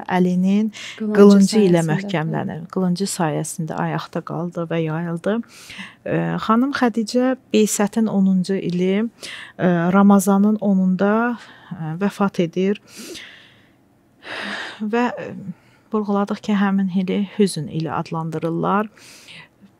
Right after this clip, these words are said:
Speaker 1: Peyğəmbər salavatullah, e, o xanımın məqamı barədə dəfələrlə, e, söz açmışdı, hədislərdə də gəlmişdi. Hətta elə xanımın, e, ən üstün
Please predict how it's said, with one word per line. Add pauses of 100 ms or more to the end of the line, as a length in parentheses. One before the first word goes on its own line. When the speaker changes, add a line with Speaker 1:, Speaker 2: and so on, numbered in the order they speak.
(200)
Speaker 1:
Peyğəmbər
salavatullah,
e, (340)
o
xanımın
məqamı
barədə
dəfələrlə, (680)
e,
söz
açmışdı,
hədislərdə
də
gəlmişdi.
Hətta
elə
xanımın, (560)
e, (100)
ən (100)
üstün